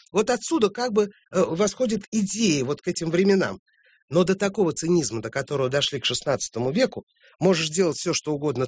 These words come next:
только дай деньги, этого никогда не было. И вот тридцать первого октября тысяча пятьсот семнадцатого года Лютер совершает поступок своей жизни. Он прибил лично, сам, своими руками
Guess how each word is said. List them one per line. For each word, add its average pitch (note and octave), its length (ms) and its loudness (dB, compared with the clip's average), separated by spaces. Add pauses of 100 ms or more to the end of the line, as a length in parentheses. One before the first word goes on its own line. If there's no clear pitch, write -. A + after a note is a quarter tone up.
только D3 400 0
дай B2 240 -6
деньги, C4+ 480 0 (220)
этого A#3 200 -4
никогда C#3+ 280 -2
не C3 120 0
было. A2+ 200 -6 (440)
И F#3 60 -2
вот A3+ 220 4
тридцать G3+ 360 -6
первого D#3+ 340 0
октября F3 480 -6 (100)
тысяча - 260 -4
пятьсот C#3 320 -8
семнадцатого B2 640 -6
года F3 280 -2 (280)
Лютер G3 460 -4
совершает F3 680 -2
поступок C3 540 -4
своей B2+ 320 -2
жизни. G2+ 500 -8 (560)
Он A#3 280 2 (100)
прибил F3+ 640 0
лично, - 580 0
сам, D#3 340 -2
своими A#2 380 -4
руками C3 480 0